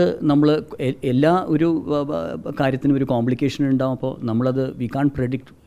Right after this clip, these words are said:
ഏതൊരു കോംപ്ലിക്കേഷൻ എപ്പോൾ വരും എന്ന് പറഞ്ഞിട്ട്. പക്ഷേ standard of care എന്ന് പറയുന്നൊരു കാര്യത്തിൽ ഒരു ഡെഫിഷ്യൻസിയോ ഒരു ഗ്യാപ്പോ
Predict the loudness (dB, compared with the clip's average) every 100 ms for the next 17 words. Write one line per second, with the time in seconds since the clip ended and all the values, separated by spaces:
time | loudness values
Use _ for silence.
0 | -8 -4 -2 -2 -4 -4 -6 -8 -6 -8
1 | -6 -4 -2 -2 -2 -6 -10 -12 -16 -20
2 | -10 -6 -4 -2 0 2 4 4 0 0
3 | -2 -2 -2 0 0 0 0 0 0 -2
4 | -2 -2 -4 -6 -12 -14 2 4 4 0
5 | -2 -2 -2 -2 -2 0 -2 -2 -4 -6
6 | -6 -6